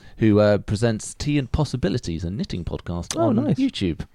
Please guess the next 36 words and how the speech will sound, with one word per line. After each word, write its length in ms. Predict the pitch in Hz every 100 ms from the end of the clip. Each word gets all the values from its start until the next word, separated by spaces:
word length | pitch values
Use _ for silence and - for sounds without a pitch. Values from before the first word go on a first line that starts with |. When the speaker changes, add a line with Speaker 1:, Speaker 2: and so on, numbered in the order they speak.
| -
Speaker 2:
Oh. 80 | 247
Speaker 1:
So 60 | 220
we've 120 | 127
had 160 | 143 -
quite 140 | 160
a 60 | 127
lot 120 | 123
of 80 | 117
knitters 380 | 135 - 85
that 120 | - -
have 120 | 80
been 320 | 85 82 80 -
Speaker 2:
Oh, 200 | 110 151
Speaker 1:
started 120 | 240
Speaker 2:
really? 160 | 220
Speaker 1:
follow 160 | 185 95
us 120 | 92
on 60 | 104
Instagram, 440 | 110 - 92 78
and 60 | 87
every 120 | 117
now 140 | 117 95
and 60 |
I 40 | 95
think, 160 | 123
"Why 120 | 123 180
are 60 | -
all 100 | 143
these 120 | -
knitters?" 320 | 151 - 180
I 320 | - - -
was 160 | - -
like, 100 | -
"Oh, 140 | -
yes, 240 | - - -
'cause," 180 | -